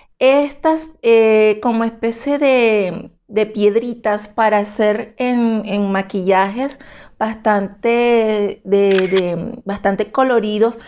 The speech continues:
y que tú quieres darle como ese impacto o ese look espectacular, pues me compré estas piedritas que como en el diseño de la foto de, de, del paquete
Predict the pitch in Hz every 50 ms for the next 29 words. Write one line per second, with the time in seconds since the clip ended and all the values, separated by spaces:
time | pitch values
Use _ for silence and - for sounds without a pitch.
0 | - - - - 254 233 233 233 226 220 214 214 240 233 240 254 254 262 247 247
1 | 247 254 254 254 262 - 277 247 233 226 226 220 214 208 208 208 208 - - 247
2 | 247 247 247 - - - - - - - _ _ _ - 226 220 214 208 202 208
3 | - - - 247 240 240 240 - - - 285 269 254 247 233 214 208 208 202 208
4 | - 240 226 220 226 233 240 240 247 247 - - 240 240 240 - - - 208 -
5 | - - 202 196 196 - 202 202 208 220 233 240 - - - - - - - _
6 | _ 254 247 240 240 233 233 233 - 247 226 220 226 240 247 247 - 277 277 277
7 | - - 302 302 302 - - 262 240 226 214 214 220 214 214 - 262 285 285 -
8 | - - 247 240 240 240 233 226 220 220 220 220 214 214 214 226 226 226 226 220
9 | 214 214 214 214 214 - 226 220 220 220 247 269 285 269 254 233 214 208 208 208
10 | - - - - 220 220 214 226 240 247 247 233 220 208 196 190 175 - - -
11 | - 180 202 196 196 190 185 175 170 170 170 - - 185 214 220 220 220 - 247
12 | 254 - - 247 226 233 - 247 277